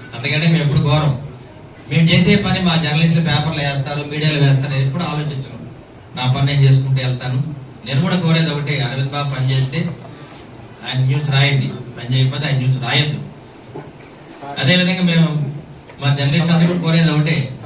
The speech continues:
ఇక్కడ ఉన్న జర్నలిస్టులు అందరూ కూడా నాకు దగ్గరే అనుబంధం ఉన్న మనుషులు, మా తమ్ముళ్ళు, అన్నలు అందరూ చాలా మంది ఉన్నారు. అత్యంత గౌరవాన్ని వాళ్ళు ఇచ్చుకుంటున్నారు, పుచ్చుకుంటున్నారు కాబట్టి అందరూ బాగుండాలి,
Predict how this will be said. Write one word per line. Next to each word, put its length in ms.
ఇక్కడ 200
ఉన్న 180
జర్నలిస్టులు 500
అందరూ 180
కూడా 180
నాకు 320
దగ్గరే 440
అనుబంధం 520
ఉన్న 180
మనుషులు, 420
మా 260
తమ్ముళ్ళు, 400
అన్నలు 240
అందరూ 200
చాలా 140
మంది 160
ఉన్నారు. 280
అత్యంత 380
గౌరవాన్ని 800
వాళ్ళు 180
ఇచ్చుకుంటున్నారు, 540
పుచ్చుకుంటున్నారు 540
కాబట్టి 420
అందరూ 260
బాగుండాలి, 580